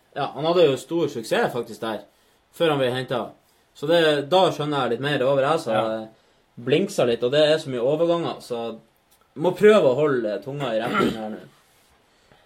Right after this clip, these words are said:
Speaker 1: Og så er det neste på lista, er det jo Liverpool. Og de har signert han Van Dijk fra Southampton for, eh, syttifem millioner pund.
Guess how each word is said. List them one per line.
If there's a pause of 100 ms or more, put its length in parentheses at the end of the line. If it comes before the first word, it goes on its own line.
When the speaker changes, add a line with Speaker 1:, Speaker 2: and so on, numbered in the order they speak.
(520)
Speaker 1:
Og
så
er
det
neste
på
lista,
er
det
jo
Liverpool. (180)
Og
de
har
signert
han
Van
Dijk
fra
Southampton
for,
eh,
syttifem
millioner
pund.